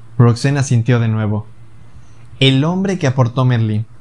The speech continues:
Creo que tendré que visitarlo otra vez", pensó Ricky con un atisbo de furia, aunque no dijo nada de esto en voz alta.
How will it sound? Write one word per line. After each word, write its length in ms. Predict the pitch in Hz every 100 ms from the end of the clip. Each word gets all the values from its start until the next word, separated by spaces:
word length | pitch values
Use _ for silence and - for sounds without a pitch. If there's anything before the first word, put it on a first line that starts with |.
| - - - - - -
Creo 180 | 180 208
que 100 | 202
tendré 440 | 156 135 135 139
que 180 | 139 123
visitarlo 500 | 120 120 113 127 123
otra 220 | 123 113
vez", 400 | 107 107 - - 131 - -
pensó 320 | 120 113 123
Ricky 360 | 113 117 120 117
con 160 | 113
un 100 | 113
atisbo 400 | 113 117 113 113
de 80 | 107
furia, 400 | - 117 113 107 - - - - - - -
aunque 320 | 131 131 127
no 100 | 131
dijo 240 | 135 131 131
nada 300 | 127 131 123
de 180 | 120
esto 260 | 120 123 127
en 120 | 113
voz 200 | 110 113
alta. 480 | 110 107 110 107